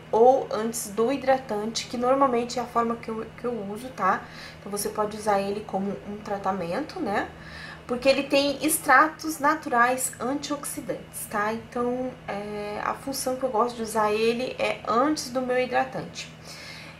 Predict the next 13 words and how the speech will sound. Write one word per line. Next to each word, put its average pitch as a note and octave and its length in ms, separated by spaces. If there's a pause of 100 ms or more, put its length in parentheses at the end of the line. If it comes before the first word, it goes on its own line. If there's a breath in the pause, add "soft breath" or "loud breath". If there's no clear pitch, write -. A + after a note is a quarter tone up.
(140)
Ele B3 220
é D#4 60
um D#4 80
produtinho D4 640
de A#3+ 360
fácil D#4 460
absorção C#4 500
pra A#3+ 240
pele, G#3 440
deixa A3+ 260
a A#3 40
pele A3+ 280
sequinha, C4 840